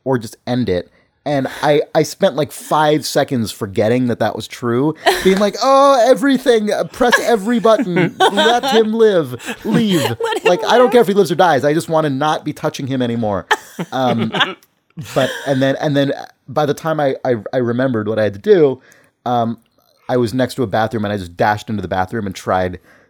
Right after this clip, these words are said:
Speaker 1: to, like, hold off a, uh, just an epic last stand. But I, I was actually sort of impressed with the A I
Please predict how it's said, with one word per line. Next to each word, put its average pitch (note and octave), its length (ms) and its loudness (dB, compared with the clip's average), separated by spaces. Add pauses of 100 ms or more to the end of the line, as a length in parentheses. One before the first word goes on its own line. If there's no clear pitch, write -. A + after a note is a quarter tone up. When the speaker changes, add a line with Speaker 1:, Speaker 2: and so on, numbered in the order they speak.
(100)
Speaker 1:
to, A2+ 180 -6
like, F#2 200 -4 (180)
hold G#2+ 280 -2
off F#2 300 0
a, F2+ 200 -4
uh, E2+ 300 -4 (960)
just G#2 220 -10
an G#2 160 -4
epic G2 360 -6
last F2+ 280 -4
stand. F#2+ 360 -6
But G2 140 -6 (540)
I, D3 140 -2
I - 20 2
was D3 120 2
actually A3+ 280 0
sort E3+ 240 -2
of C#3+ 80 -2
impressed C3+ 420 -6
with C3+ 80 -10
the A2+ 160 -6
A A2 100 0
I G2 420 0